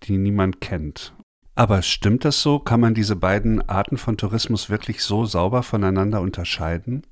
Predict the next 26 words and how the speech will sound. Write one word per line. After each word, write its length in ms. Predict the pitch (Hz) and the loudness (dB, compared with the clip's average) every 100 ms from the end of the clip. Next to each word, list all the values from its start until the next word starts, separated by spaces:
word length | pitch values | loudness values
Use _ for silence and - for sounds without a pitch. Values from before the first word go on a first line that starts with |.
| _ _ _ _ _ _ _ _ - | _ _ _ _ _ _ _ _ -10
Ich 140 | - - | -4 4
wollte 420 | 143 190 180 165 | 4 6 4 2
diese 360 | - 123 117 92 | 2 4 4 4
Bilder 460 | 92 120 165 147 | 4 4 6 6
und 140 | 117 113 | 4 2
diese 200 | 110 104 | 0 0
Kategorien 720 | 120 120 104 98 117 127 123 | -2 -2 0 0 2 4 4
gerne 260 | 104 110 113 | 4 4 4
mal 200 | 98 98 | 4 4
mit 160 | 95 | 2
jemandem 320 | - 104 98 | 2 4 4
besprechen, 500 | 95 - - 98 104 | 2 -2 -2 -2 0
der 140 | 95 92 | 2 0
sich 200 | 92 - | 0 -2
damit 280 | 87 90 - | -2 -2 -4
professionell 680 | - 101 107 - 85 90 92 | -6 -4 -2 -2 0 0 0
beschäftigt, 600 | 85 - 67 - 78 - | -2 -4 -6 -8 -10 -6
auf 200 | 78 - | -8 -6
Datenbasis. 1080 | - 90 - 76 - - 73 64 - - - - | -2 -2 -2 -6 -6 -8 -10 -8 -8 -10 -14 -6
Kerstin 460 | - 143 - 139 92 | -2 0 0 0 2
Heuwinkel 480 | 95 117 147 160 | 0 2 0 0
ist 240 | 87 107 - | -2 -4 -4
Professorin 640 | 104 - 92 104 113 139 | -4 -2 -2 0 0 0
für 200 | 135 107 | 0 -2
internationales 1040 | - 113 - 113 95 - 98 92 101 110 - | 0 0 0 -2 -2 -2 0 2 0 -2 -4
Tourismusmanagement 1300 | 92 95 - 127 113 110 104 104 - 110 107 104 | -4 -4 0 -2 0 -2 0 0 -2 0 0 0